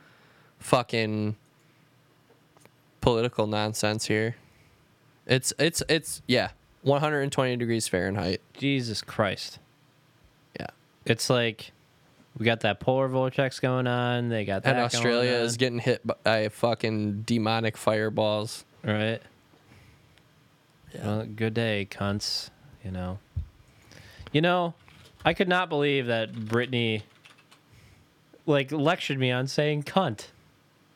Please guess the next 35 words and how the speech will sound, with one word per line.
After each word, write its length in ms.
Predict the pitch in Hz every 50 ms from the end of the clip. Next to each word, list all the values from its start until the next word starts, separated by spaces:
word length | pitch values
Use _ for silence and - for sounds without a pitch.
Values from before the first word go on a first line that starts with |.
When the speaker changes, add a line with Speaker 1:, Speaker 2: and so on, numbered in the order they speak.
| _ _ _ _ _ _ -
Speaker 2:
<laughs> 20 |
I 160 | 127 - 180
was 340 | 170 160 147 139 139 139 147
just 160 | 160 160 160
like, 140 | 170 180 170
"Oh, 200 | 208 240 269 247
no, 200 | 208 196 196 196 196
no, 140 | 190 185
no, 160 | 180 175 170 165
no, 180 | 165 160 156
no, 220 | 147 151 170 165 135
you 140 | 120 117
can't 220 | 117 151 143 131 131
say 140 | - 143 123
it." 40 |
I 20 | 104
was 120 | 107 110 117
like, 120 | 107 -
"Ha-, 160 | 120 123 120 120
have 180 | 123 120 113
you 120 | 110 107 107
known 260 | 104 101 98 104 107
me 120 | 117 123
for, 200 | 123 - 135 123
like, 260 | 123 127 123 127 - - _ _ _ _ _ _
the 100 | - 131
last 260 | 123 123 123 117 -
decade? 460 | - 131 123 - - 131 131 131 135 - _ _ _ _ _ _ _ - - _ _ _ -
I 40 | -
say 180 | - - 123 117
that 80 | 117
shit 200 | - - 131 123
all 180 | 117 113 113 113
the 60 | 107
time." 340 | - - 117 110 101 92